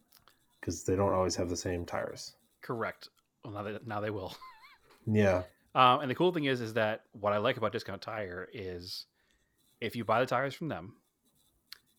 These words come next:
Speaker 2: and it's, like, an extra twenty bucks for their roadside assistance, not roadside assistance, excuse me, let me change that. Their lifetime warranty is twenty bucks for the lifetime warranty,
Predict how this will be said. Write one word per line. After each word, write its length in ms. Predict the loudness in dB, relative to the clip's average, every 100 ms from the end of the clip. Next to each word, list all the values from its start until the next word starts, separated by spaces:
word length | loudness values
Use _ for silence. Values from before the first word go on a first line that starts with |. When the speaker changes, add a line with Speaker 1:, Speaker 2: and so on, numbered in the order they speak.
| _
Speaker 2:
and 440 | 0 2 2 -2 -6
it's, 180 | -6
like, 220 | -4 -4 -6
an 100 | -8
extra 260 | -8 -8 -10
twenty 420 | -10 -4 -4 -2
bucks 640 | 0 -2 -6 -8 -8 -10 -14 _ _ _ _ _ _
for 260 | 0 0
their 160 | 0 -2
roadside 420 | -2 0 0 0
assistance, 500 | -2 -6 -6 -6 -6
not 80 | -4
roadside 220 | -4 -6
assistance, 300 | -12 -16 -20 -20
excuse 180 | -18 -16
me, 60 | -14
let 380 | -14 -16 -14
me 60 | -14
change 240 | -12 -14 -12
that. 160 | -14 -14 _ _ _ _
Their 480 | -2 0 -2 -6 -10 -2
lifetime 380 | 0 0 -2 0
warranty 480 | 0 0 -4 -16 -20 _ _ _ -20 _ _ -20 _ _ _ _ _ _ _ _ -18
is 100 | -14
twenty 300 | -4 -2 2
bucks 240 | 2 2
for 100 | -2
the 40 | -2
lifetime 420 | 0 -2 -4 -6
warranty, 500 | -6 -8 -12 -16 -16